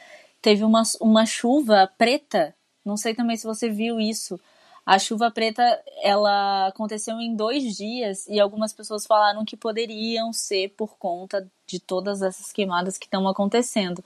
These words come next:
E a gente já viu que o, as fumaças, a fumaça, ela tá percorrendo, né,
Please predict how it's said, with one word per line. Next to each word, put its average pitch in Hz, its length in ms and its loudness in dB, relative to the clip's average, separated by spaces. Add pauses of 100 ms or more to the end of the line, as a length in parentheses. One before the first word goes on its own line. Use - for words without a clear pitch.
(320)
E 196 60 4
a 190 40 8
gente 196 180 6
já 214 120 8
viu 208 280 2
que 254 420 0
o, 226 400 0
as 202 160 2
fumaças, 220 720 2 (100)
a 190 100 4
fumaça, 214 540 2
ela 262 120 0
tá 269 320 2 (340)
percorrendo, 262 840 2
né, 190 260 -6